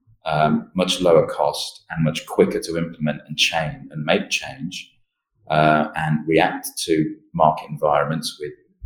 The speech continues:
building out new functionality very, very quickly and at a fraction of the cost that they were able to do that previously. And that provides them with, uh, a competitive advantage now. And, and, and this is,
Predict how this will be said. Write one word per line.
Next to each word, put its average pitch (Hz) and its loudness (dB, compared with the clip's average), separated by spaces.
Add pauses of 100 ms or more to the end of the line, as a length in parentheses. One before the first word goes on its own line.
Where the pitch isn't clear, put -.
(180)
building 80 6
out 76 -2
new 78 -6
functionality 76 -6
very, 80 4
very 76 0
quickly 76 -10 (260)
and 76 -6
at 76 -10
a - -16
fraction 85 0
of 76 -6
the 73 -10
cost - -8
that - -4
they 78 -4
were 78 0
able 78 0
to - -20
do 76 -16
that 73 -4
previously. 78 0 (580)
And 87 2
that 92 4
provides 87 0
them 90 0
with, 87 0 (160)
uh, 87 -2
a - -16
competitive 92 -4
advantage 90 0
now. 69 -12 (300)
And, 78 -2 (240)
and, 78 -10
and 82 -6
this 82 -6
is, - -10